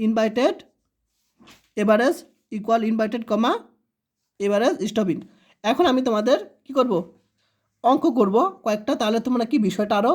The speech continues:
ক্লিয়ার হয়ে যাবে। যত অঙ্ক করবো তত তোমরা বুঝতে পারবে ভালো করে। আচ্ছা, আমি যখন অঙ্ক করব তখন এগুলো বুঝিয়ে দিব। তাহলে আমি একটা অঙ্কে চলে যাই। তো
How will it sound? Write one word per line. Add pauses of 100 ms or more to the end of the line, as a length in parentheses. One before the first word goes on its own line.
ক্লিয়ার
হয়ে
যাবে। (520)
যত
অঙ্ক (100)
করবো
তত (120)
তোমরা (540)
বুঝতে
পারবে
ভালো
করে। (1700)
আচ্ছা, (160)
আমি (100)
যখন
অঙ্ক (100)
করব (100)
তখন
এগুলো
বুঝিয়ে
দিব। (1160)
তাহলে
আমি
একটা
অঙ্কে
চলে
যাই। (2250)
তো